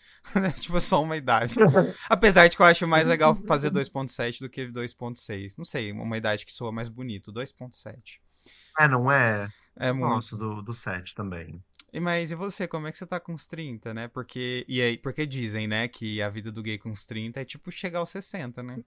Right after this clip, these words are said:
Speaker 2: Não, eu vou te dizer que eu tô indo muito bem, obrigado.
Speaker 1: E por que você afinou?
Speaker 2: Eu tô com,
Speaker 1: <laughs>
Speaker 2: com cinquenta e oito. <laughs>
Speaker 1: Cinquenta e oito. Com muita
Speaker 2: Não, assim,
Speaker 1: saúde.
Speaker 2: ó, eu vou,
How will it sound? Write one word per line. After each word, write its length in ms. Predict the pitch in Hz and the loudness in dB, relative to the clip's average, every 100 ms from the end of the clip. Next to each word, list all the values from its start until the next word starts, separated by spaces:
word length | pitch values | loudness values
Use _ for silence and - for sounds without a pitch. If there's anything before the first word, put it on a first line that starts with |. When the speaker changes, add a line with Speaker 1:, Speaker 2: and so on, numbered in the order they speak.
| _ - | _ 2
Speaker 2:
Não, 200 | 151 139 | 4 4
eu 80 | |
vou 100 | 147 196 | 2 -2
te 140 | - | -4
dizer 340 | 185 202 190 220 | -4 -4 -4 -4
que 100 | 226 | -6
eu 40 | |
tô 140 | - 208 | -4 -4
indo 200 | 202 202 | -2 -2
muito 340 | 214 339 320 | -4 -6 -10
bem, 280 | 247 175 165 | -4 -2 0
obrigado. 840 | 165 185 190 120 98 92 98 95 95 | -2 -4 -4 0 0 -2 -6 -10 -8
Speaker 1:
E 80 | 311 | -6
por 100 | 320 | -4
que 60 | |
você 120 | 202 | -2
afinou? 280 | 175 165 147 | -2 -2 -2
Speaker 2:
Eu 40 | 110 | 0
tô 120 | 147 | -2
com, 480 | - 151 151 147 151 | -2 -2 -2 -4 -4
Speaker 1:
<laughs> 540 | - 175 - - _ | -6 -8 -12 -20 _
Speaker 2:
com 100 | 175 | -8
cinquenta 460 | 185 196 180 180 180 | -4 -2 0 -2 0
e 20 | |
oito. 500 | 202 190 147 123 139 | -2 0 0 0 0
<laughs> 800 | 165 - 170 170 175 156 170 - - - - 202 - _ | 2 4 4 6 6 6 6 4 -4 -10 -8 -8 -8 _
Speaker 1:
Cinquenta 480 | - 123 120 107 | -12 -8 -6 -2
e 40 | 110 | 0
oito. 420 | 135 120 117 - 117 _ _ _ _ _ _ _ _ | 0 -2 -12 -16 -20 _ _ _ _ _ _ _ _
Com 120 | - | -6
muita 160 | 123 226 | 6 8
Speaker 2:
Não, 80 | 214 | 8
assim, 40 | 220 | 8
Speaker 1:
saúde. 300 | 160 185 151 | 6 6 2
Speaker 2:
ó, 200 | 127 - | 2 0
eu 100 | 135 | -4
vou, 120 | 165 | -4